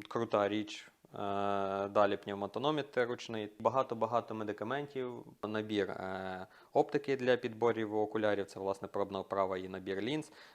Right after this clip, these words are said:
І зірка, да, фокусується, це наш, е, новенький, е, Б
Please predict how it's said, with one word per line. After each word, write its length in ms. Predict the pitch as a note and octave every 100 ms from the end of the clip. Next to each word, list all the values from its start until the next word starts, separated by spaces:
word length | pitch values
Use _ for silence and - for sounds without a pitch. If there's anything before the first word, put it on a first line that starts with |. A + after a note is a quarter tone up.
| - - _
І 340 | C3 C3 A#2 A2 - _ _ _
зірка, 500 | A#2+ B2+ A#2+ - A#2+ - - - _ _ _ _ - A#2 -
да, 160 | A#2 B2+ - A#2
фокусується, 840 | A#2+ - A#2+ A#2+ C#3+ A2 A2 - A2+ - - -
це 300 | B2+ A#2+ A2
наш, 440 | A2+ A2 - -
е, 300 | A2+ A2 A2
новенький, 760 | A2+ A#2 A#2 A2+ A2+ A2+ A2 - - - - - _
е, 340 | - A2+ A2 G#2 G#2 G#2+
Б 440 | G#2+ B2 B2 A#2